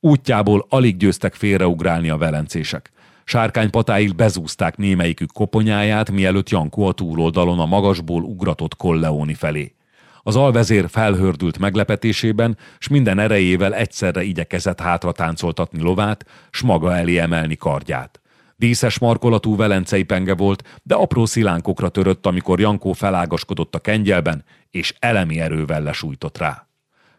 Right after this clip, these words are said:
Colleoni megszédült, hátradőlt a nyerekben, s Hunyadinak már alig kellett taszítani rajta, hogy a porba zuhanjon. Mintha csak jeladás lett volna.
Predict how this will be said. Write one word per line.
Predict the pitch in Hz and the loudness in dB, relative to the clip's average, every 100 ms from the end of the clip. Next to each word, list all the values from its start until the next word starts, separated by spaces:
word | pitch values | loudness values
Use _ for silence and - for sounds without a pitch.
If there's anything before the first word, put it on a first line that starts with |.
| _ | _
Colleoni | 143 139 127 107 95 | 4 6 6 4 2
megszédült, | 110 131 - 139 127 139 139 | 0 -2 -2 0 0 -2 -4
hátradőlt | - 101 95 - 92 92 90 | -4 -2 -2 0 0 0 0
a | 92 | 0
nyerekben, | 98 104 101 107 113 - - _ | 0 0 0 0 -2 -4 -18 _
s | - | 0
Hunyadinak | 160 139 110 107 101 | 2 4 4 2 2
már | 104 98 - | 0 -2 0
alig | 151 123 82 | 0 0 0
kellett | 113 90 80 - | 0 0 0 -2
taszítani | 87 87 76 80 78 | -2 -4 -4 -4 -2
rajta, | 92 92 110 95 - - | 0 0 0 -2 -6 -8
hogy | 101 | 0
a | 101 | 0
porba | 104 90 71 78 | 2 0 0 -4
zuhanjon. | 78 69 73 69 65 - _ _ _ _ | -6 -6 -6 -6 -10 -12 _ _ _ _
Mintha | 143 127 135 | 2 4 2
csak | 135 - | 2 4
jeladás | 175 127 85 76 - | 4 4 2 0 -2
lett | 78 - | -4 -4
volna. | 80 71 65 | -6 -6 -6